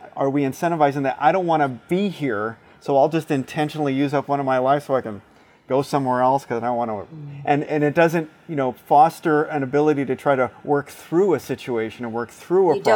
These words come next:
Speaker 1: problem
Speaker 2: learn
Speaker 1: because
Speaker 2: anything. You don't learn anything. And that's why we are here, and that's why we choose the lives that we have.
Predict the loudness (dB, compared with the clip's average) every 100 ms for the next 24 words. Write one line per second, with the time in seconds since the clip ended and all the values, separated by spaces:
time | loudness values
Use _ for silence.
0 | 4 2 2 4 4 2 2 0 -2 -4
1 | -6 -10 -4 -4 0 0 0 -4 -2 -2
2 | -2 -4 -6 -8 -10 -10 -6 -4 -4 -2
3 | 0 2 2 2 2 0 -2 -2 -2 -4
4 | -2 -2 -2 -6 -8 -8 -8 -6 -6 -2
5 | -2 -2 -6 -10 -8 -6 -6 -6 -6 -6
6 | -8